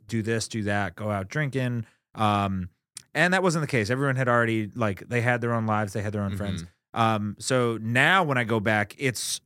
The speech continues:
Speaker 1: I'm r-, hyper focused on, like, spending time with my family
Speaker 2: Sure.
Speaker 1: and, uh,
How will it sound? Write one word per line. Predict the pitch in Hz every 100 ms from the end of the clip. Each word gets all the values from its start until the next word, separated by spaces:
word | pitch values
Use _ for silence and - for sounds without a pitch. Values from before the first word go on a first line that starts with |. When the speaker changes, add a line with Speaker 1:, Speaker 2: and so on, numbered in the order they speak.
| 139 135 _ _ _ _ -
Speaker 1:
I'm | 127 139 135 135 151
r-, | 127
hyper | 120 147 143 127
focused | 110 120 107 104 - 120
on, | 110 101
like, | 98 87 - - _ _ _ 131
spending | - 139 131 120
time | 131 120
with | 113 107
my | 101
family | 95 - 139 127 123 120 117 113
Speaker 2:
Sure. | 104 90 80 95 -
Speaker 1:
and, | 110 107 101 101
uh, | 107 104 101 98 92